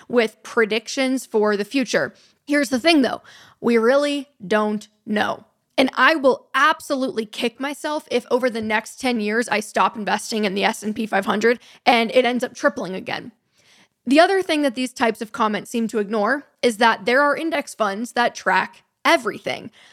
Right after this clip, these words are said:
The S and P five hundred is just one index that you can track. So to swear off index funds altogether isn't really a logical solution to the concern that future S and P five hundred returns will be lower.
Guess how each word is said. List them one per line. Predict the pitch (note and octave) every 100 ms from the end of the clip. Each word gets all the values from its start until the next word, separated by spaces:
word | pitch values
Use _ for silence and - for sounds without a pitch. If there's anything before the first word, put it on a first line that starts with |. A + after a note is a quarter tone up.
| _
The | C4+
S | C#4+ D4
and | D4+
P | D4
five | C4+ B3
hundred | E4+ C#4+ C4+
is | - A#3+
just | C4+ - - -
one | G#3 A3+ C4+ C4
index | D4 C#4+ A#3+ A#3+ -
that | G#3+ A3
you |
can | G#3 G#3+
track. | - F4 - - - - _
So | - D4 B3 -
to | C4+
swear | B3+ - C#4+ C4 E4 F#4 E4+
off | C#4 -
index | B3+ B3+ G#3 -
funds | - G3+ G#3+
altogether | F#3 - G#3+ D#4+ F4+ B3+ A3+ - _ _ -
isn't | F#4 F4+ G#4 -
really | A3+ G#3 A#3 D#4+ F#4 F#4
a |
logical | E4 E4 F4 F4 F4+
solution | - E4+ E4 E4 F4+ E4
to | D4+
the | D#4+
concern | E4 D#4+ - E4 D#4+ D#4
that | D#4 - _
future | C4+ D4 - D4+
S | C#4+ -
and | C4+ A3+
P | C4
five | - A#3+ A3
hundred | B3+ B3+ B3
returns | A3+ - A#3+ C4 C#4
will |
be | D4 D4
lower. | D4 D4+ D#4